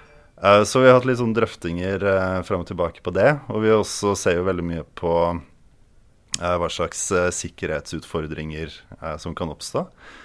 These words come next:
med føderert læring, eh, spesielt da i Fintra i sitt, eh, case. Eh, og der ser vi jo liksom at hvordan Fintra velger å lage,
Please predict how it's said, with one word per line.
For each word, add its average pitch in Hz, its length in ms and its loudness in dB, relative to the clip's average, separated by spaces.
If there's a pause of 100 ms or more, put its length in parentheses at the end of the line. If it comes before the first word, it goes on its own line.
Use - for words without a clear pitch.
(180)
med 95 100 -6
føderert 87 460 -2
læring, 87 360 0 (220)
eh, 92 320 -6
spesielt 85 400 -8 (140)
da 80 180 -2
i 80 160 -6
Fintra 80 400 -10
i 76 60 -10
sitt, - 400 -14
eh, 82 180 -4
case. - 540 -2 (760)
Eh, 101 300 8
og 107 120 4
der 117 200 10
ser 85 340 0
vi 87 100 -2
jo 95 120 0
liksom 90 420 -6
at - 400 -8 (140)
hvordan 92 340 -2
Fintra 90 400 0
velger 82 640 -6
å 85 440 -2 (580)
lage, 87 640 -2